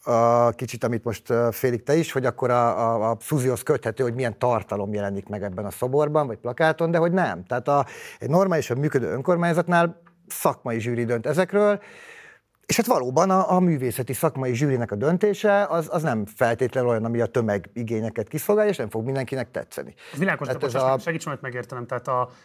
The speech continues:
Speaker 2: Ferencvárosi pad szivárvány színűre festése hogyan vagy miért segíteni bármilyen fe-, szempontból is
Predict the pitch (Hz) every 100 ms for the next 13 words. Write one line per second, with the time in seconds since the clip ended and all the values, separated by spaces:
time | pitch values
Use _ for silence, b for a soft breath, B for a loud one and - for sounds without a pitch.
0 | B - 151 160 - 135 123 - - 139
1 | 131 123 - b _ - - 151 147 123
2 | 117 113 147 127 113 - 120 - 135 123
3 | - 127 123 123 b b b _ _ -
4 | 156 170 165 160 156 139 135 131 170 151
5 | - 139 123 123 127 113 123 123 117 -
6 | - 127 113 120 117 117 123 -